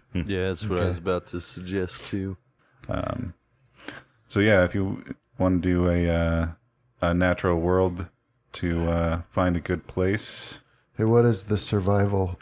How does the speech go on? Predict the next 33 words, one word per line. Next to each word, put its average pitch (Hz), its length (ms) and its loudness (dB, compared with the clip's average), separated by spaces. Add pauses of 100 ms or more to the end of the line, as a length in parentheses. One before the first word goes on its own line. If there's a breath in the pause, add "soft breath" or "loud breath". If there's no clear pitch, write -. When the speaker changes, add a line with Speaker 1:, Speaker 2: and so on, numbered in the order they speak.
(340)
Speaker 3:
skill 101 400 0
used 95 300 0
for 104 320 0
in 92 80 -4
this 92 200 -2
game? 98 380 -2 (400 loud breath)
Speaker 4:
Um, 110 560 6 (400)
for 113 180 4
your 120 360 4
case, 123 340 0
you 113 120 2
have 107 160 2
that, 92 280 4
uh, 85 500 2
special 85 800 0 (320)
ability 92 460 2
that 90 180 0
if - 140 -6
you 90 100 0
fail 92 440 2
on 87 300 0
any 87 280 0
of 82 480 -4
your, 82 680 0 (420)
um, 78 560 -4 (520)
kind 95 200 0
of 85 240 -2
more 92 160 2
natural 85 540 0
related 82 420 0
skills, 82 380 -2
you 82 80 -4
can 82 360 -2